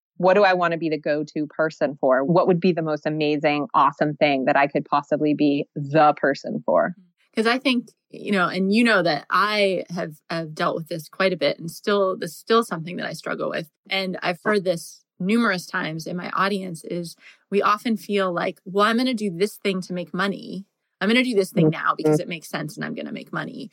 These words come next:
Speaker 2: But actually, the change I really wanna make in the world, the people I really wanna help, the thing I really wanna do is this other thing over here.
Speaker 1: Mm-hmm.
Speaker 2: And I see that all the time,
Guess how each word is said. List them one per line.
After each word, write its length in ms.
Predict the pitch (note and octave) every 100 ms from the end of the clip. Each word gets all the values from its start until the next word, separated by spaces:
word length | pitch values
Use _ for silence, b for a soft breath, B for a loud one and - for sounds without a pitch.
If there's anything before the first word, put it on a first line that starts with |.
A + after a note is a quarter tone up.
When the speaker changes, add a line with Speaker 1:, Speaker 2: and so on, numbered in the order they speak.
| b -
Speaker 2:
But 140 | G3 -
actually, 920 | G#3 A#3+ - - G#3 F3+ E3 E3 D#3+
the 140 | D#3+ F3+
change 280 | - G3 F#3+
I 60 |
really 360 | E3 F#3+ D4 D4+
wanna 220 | A3+ F#3+
make 200 | F3+ E3
in 60 | F3+
the 80 | E3+
world, 280 | E3+ E3+
the 40 | E3
people 260 | - F3+
I 60 | E3+
really 340 | E3 A#3+ D4+ C#4+
wanna 220 | G#3 F3+
help, 260 | F3 E3
the 100 | -
thing 160 | F#3 D#3+
I 60 | E3
really 300 | G#3 C#4 C#4
wanna 220 | G#3+ G3
do 160 | F3+
is 140 | D#3 D#3
this 160 | E3+ -
other 220 | F#3+ F#3+
thing 220 | F#3 D#3
over 160 | D#3 F3
here. 520 | - G3 - - - _ _ -
Speaker 1:
Mm-hmm. 420 | D#3+ D3+ D3 D#3+ D3+ D3 D#3
Speaker 2:
And 120 | F#3+
I 180 | G#3+ B3+
see 180 | - D4+
that 200 | D4 - -
all 300 | C#4 D4+ D4+
the 80 | A3
time, 480 | - - - -